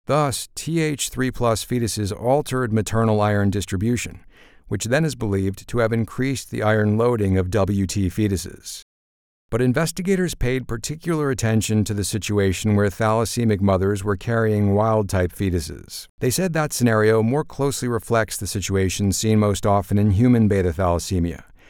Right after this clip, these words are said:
where mothers are thalassemic and fetuses are relatively normal. In the T H three plus model, wild-type fetuses had significant iron loading and reduced intraurine growth.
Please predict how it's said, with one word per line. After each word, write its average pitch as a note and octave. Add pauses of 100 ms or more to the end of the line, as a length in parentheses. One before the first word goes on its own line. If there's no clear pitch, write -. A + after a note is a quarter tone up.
(160)
where G2+
mothers A2
are G2+
thalassemic G2
and G#2+
fetuses B2
are G#2
relatively G#2
normal. F#2+ (160)
In B2
the A#2+
T E3
H E3+
three B2+
plus A2+
model, E2+
wild-type C3
fetuses A2+
had A#2
significant C#3
iron B2
loading F2
and A2+
reduced B2
intraurine A2
growth. F2+